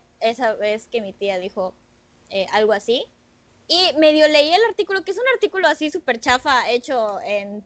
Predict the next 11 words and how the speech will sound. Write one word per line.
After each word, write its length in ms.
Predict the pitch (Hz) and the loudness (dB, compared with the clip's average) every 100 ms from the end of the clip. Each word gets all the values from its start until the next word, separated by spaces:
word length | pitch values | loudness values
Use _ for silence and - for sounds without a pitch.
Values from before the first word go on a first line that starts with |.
| _ | _
diez 320 | 190 226 247 | -2 0 0
minutos. 560 | 277 233 233 277 247 - _ | -2 -4 -6 -4 -4 -6 _
Pero 400 | - 269 269 269 - - | 0 2 2 0 -4 -6
ahí 320 | 254 269 311 339 | -2 0 -2 -6
fue 300 | 294 285 277 | -6 -6 -6
cuando 840 | 285 262 240 226 208 202 190 185 _ _ 196 | -6 -6 -6 -8 -6 -6 -8 -12 _ _ -14
yo 300 | 208 202 208 | -6 -4 -4
me 200 | 226 220 | -2 -4
enteré 680 | 208 196 180 165 180 196 208 _ _ _ _ | -6 -10 -8 -4 -4 -4 -6 _ _ _ _
en 240 | 185 190 196 | -8 -6 -8
sí 380 | - 240 277 | -2 0 0